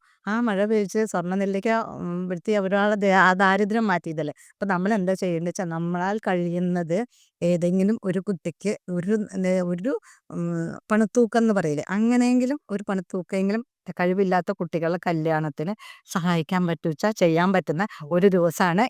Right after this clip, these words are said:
ഈ അക്ഷയ തൃതീയ ദിവസം. അപ്പൊ നിങ്ങൾക്ക് അങ്ങനെ ചെയ്യുകയാണെങ്കിൽ നിങ്ങളെ, ഓ, നമ്മളെ ഈ ജന്മല്ല, നമ്മളെ, ഓ, അടുത്ത ജന്മം എന്ന് വിശ്വസിക്കുന്നുണ്ടെങ്കിൽ ആ ജന്മത്തിനും അതല്ലാതെ നമ്മുടെ മക്കളായ ഏഴ് ജന്മത്തും വരെ നമുക്ക്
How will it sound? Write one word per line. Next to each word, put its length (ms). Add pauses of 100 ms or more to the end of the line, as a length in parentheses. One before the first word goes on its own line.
ഈ 120
അക്ഷയ 260
തൃതീയ 380
ദിവസം. 340 (160)
അപ്പൊ 220
നിങ്ങൾക്ക് 460 (100)
അങ്ങനെ 300
ചെയ്യുകയാണെങ്കിൽ 720
നിങ്ങളെ, 420 (280)
ഓ, 240 (320)
നമ്മളെ 460
ഈ 120
ജന്മല്ല, 520
നമ്മളെ, 440
ഓ, 380
അടുത്ത 320
ജന്മം 300
എന്ന് 240 (120)
വിശ്വസിക്കുന്നുണ്ടെങ്കിൽ 920
ആ 160
ജന്മത്തിനും 640 (300)
അതല്ലാതെ 480
നമ്മുടെ 280
മക്കളായ 680
ഏഴ് 260
ജന്മത്തും 600
വരെ 220
നമുക്ക് 440